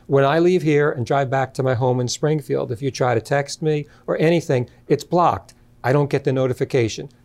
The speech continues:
You'll get an automatic response saying, "Hi, this is Joel. I'm driving. It's not safe to respond. When I stop, I'll get back to you." Keeps you safe, lets other people know what you're doing, and spreads the message of safe driving. But we don't want moms and dads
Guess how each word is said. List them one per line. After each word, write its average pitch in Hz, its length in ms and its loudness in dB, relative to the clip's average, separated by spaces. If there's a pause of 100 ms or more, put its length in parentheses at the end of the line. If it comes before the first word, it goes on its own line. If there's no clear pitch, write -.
You'll 139 200 2
get 135 160 2
an 131 100 0
automatic 143 600 0
response 127 520 -4
saying, 113 300 -4
"Hi, 131 400 -2 (200)
this 131 200 -2
is 156 100 -2
Joel. 127 460 2 (140)
I'm 123 120 -2
driving. 127 600 0
It's - 220 -8
not 127 200 -2
safe 120 340 -2
to 131 80 -4
respond. 113 580 -2 (180)
When 127 140 -2
I 123 60 0
stop, 120 380 0
I'll 120 60 0
get 113 200 -2
back 110 300 0
to - 80 -10
you." - 100 -8 (320)
Keeps 131 280 0
you 170 140 2
safe, 147 400 0 (180)
lets 139 240 0
other 143 180 2
people 139 320 -2
know 135 200 2
what 131 180 -2
you're 135 80 -6
doing, 123 320 0 (180)
and 123 140 -4
spreads 127 420 -2
the 120 80 -6
message 117 440 -4
of 104 80 -8
safe 107 320 -2
driving. 104 400 -2 (280)
But 175 140 0
we 135 120 0
don't 139 340 0
want 120 200 -6
moms 110 360 -4
and 117 100 -8
dads 104 400 -4